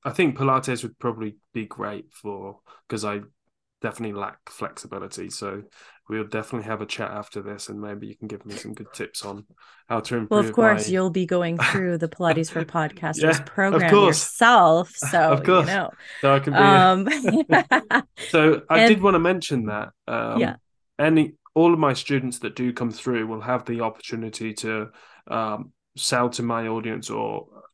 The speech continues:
Speaker 1: co-host with me. So for Lisa, it's Pilates for Podcasters. We have an ex-, uh, we have, um, Maxwell, who is an expert who's been on, uh,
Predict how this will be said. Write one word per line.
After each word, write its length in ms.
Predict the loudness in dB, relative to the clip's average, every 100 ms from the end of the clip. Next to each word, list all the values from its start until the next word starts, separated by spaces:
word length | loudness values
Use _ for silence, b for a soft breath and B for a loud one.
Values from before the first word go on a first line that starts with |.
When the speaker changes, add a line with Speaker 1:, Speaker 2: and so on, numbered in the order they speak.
| -8
Speaker 1:
co-host 600 | -4 -4 -2 -4 -6 -8
with 180 | -10 -8
me. 220 | -6 -6
So 360 | -6 -8 -8 -10 _ b b _
for 560 | -6 -4 -4 -6 -8 _
Lisa, 400 | -6 -4 -2 -2 -4
it's 200 | -6 -12
Pilates 640 | -8 -4 -4 -4 -6 -8
for 80 | -12
Podcasters. 800 | -8 -8 -8 -10 -10 -10 -12 -10
We 200 | -12 -12
have 240 | -8 -6 -6
an 120 | -8
ex-, 380 | -10 -12 -10 -8
uh, 120 | -10 -12 B B B -12
we 240 | -6 -4
have, 340 | -2 -4 -4 -6
um, 360 | -6 -6 -8 -6
Maxwell, 840 | -2 -2 -4 -10 -10 -2 0 -2 -4
who 420 | -6 -6 -6 -8
is 260 | -10 -14 -12
an 80 | -8
expert 460 | -8 -10 -12 -12 -12
who's 140 | -16
been 180 | -12 -12
on, 260 | -10 -12 -16 b b b b -20
uh, 160 | -18